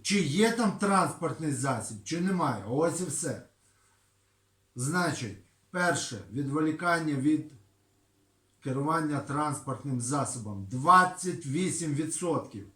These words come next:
Друге, маневрування.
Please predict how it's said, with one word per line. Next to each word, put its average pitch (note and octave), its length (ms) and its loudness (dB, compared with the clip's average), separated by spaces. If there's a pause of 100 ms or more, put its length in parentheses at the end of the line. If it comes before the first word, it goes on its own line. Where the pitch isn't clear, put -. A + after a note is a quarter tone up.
(300)
Друге, C#3+ 580 2 (640)
маневрування. C#3+ 1000 2